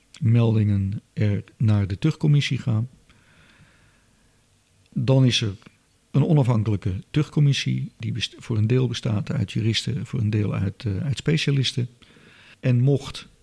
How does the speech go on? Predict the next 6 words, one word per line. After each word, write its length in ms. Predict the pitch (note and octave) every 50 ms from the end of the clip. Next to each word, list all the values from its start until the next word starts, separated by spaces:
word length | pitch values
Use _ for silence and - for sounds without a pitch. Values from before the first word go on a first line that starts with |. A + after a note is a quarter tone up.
| _ _ _ _ _ _ _ _ _ _ _ _ _ -
het 220 | F3+ G#2 A2 C3+ C3+
aanklagersbureau, 920 | - D3 C3+ - A#2+ A2+ G#2+ G2 F#2+ E2+ G2 G#2 G#2 G#2 G2+ F#2+ F#2 G2 - _ _ _ _ _ _ _ _ - - - _ _
wat 280 | G#2 G#2+ G2+ F#2+ - -
volgens 380 | - A2 F#2+ A2+ A2+ G2 F#2+ -
de 80 | G#2+
reglementen 640 | G#2 G2+ G2+ - - A2 G#2 G#2+ G#2 - F#2+ F2+ G#2